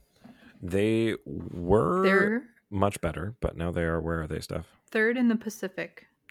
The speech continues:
Speaker 1: Okay.
Speaker 2: Two points behind L A, and they have the same amount of games played. Uh, Calgary has three games in hand, first place in the Pacific with seventy-five points, seven points ahead.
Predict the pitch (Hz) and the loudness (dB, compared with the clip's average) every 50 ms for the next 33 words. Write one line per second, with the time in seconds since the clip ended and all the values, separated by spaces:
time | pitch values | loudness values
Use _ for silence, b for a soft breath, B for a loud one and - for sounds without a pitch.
0 | - - 85 - - - 82 156 - _ _ _ _ _ - - - 240 240 240 | -14 -12 -10 -8 -6 -6 -6 -8 -10 _ _ _ _ _ -10 -6 -4 -4 -4 -4
1 | - 226 214 233 233 - - 202 196 214 185 185 185 180 202 196 175 180 180 175 | -4 -2 -2 -2 -2 -2 -4 -6 -4 -4 -4 -4 -4 -6 -6 -6 -6 -4 -4 -4
2 | 170 170 170 196 190 _ _ _ _ _ - 196 185 180 180 175 180 180 180 180 | -4 -6 -6 -8 -12 _ _ _ _ _ -6 -6 -4 -4 -4 -4 -4 -2 -2 -2
3 | 175 180 180 - - 196 190 190 190 190 190 190 180 - 180 170 175 185 190 - | -4 -6 -8 -8 -6 -6 -4 -4 -4 -2 -4 -4 -4 -6 -6 -8 -6 -8 -10 -12
4 | - - 180 165 165 160 165 165 - b b b b b b b b b _ - | -10 -6 -4 -4 -4 -4 -6 -8 -14 b b b b b b b b b _ -2
5 | 190 185 185 180 180 180 180 180 - - 226 202 208 208 226 233 240 247 254 247 | 0 2 2 2 2 0 -2 -4 -2 2 4 4 6 4 4 4 4 4 4 2
6 | 233 233 - - - 202 214 220 214 202 202 202 196 202 202 196 - - _ 214 | 0 0 -4 -6 -4 -2 -2 -2 -2 -2 -2 -2 0 -2 -2 -4 -6 -8 _ -2
7 | 214 233 247 262 240 233 196 185 180 180 185 190 196 - - - _ _ _ _ | 0 2 2 2 2 0 0 0 -2 -2 -2 -4 -6 -6 -8 -14 _ _ _ _
8 | - - 226 220 233 233 - - _ - 196 185 185 190 - 196 185 185 - - | -6 -2 0 0 0 0 -4 -8 _ -2 -2 -2 -2 -2 -2 -4 -4 -4 -6 -12
9 | 202 - - 180 180 - 190 185 185 - 185 185 - - - 202 202 214 233 226 | -16 -10 -8 -8 -6 -6 -6 -8 -6 -8 -10 -10 -10 -8 -6 -4 0 0 0 0
10 | 214 202 - 185 175 175 - _ - 170 170 170 175 185 - - - 190 190 202 | 0 -2 -2 -4 -4 -4 -6 _ -10 -10 -10 -10 -10 -12 -14 -10 -8 -6 -6 -4
11 | 202 202 196 - 185 180 180 - - - - 180 175 170 170 | -4 -6 -6 -6 -8 -10 -8 -10 -12 -10 -8 -8 -8 -8 -10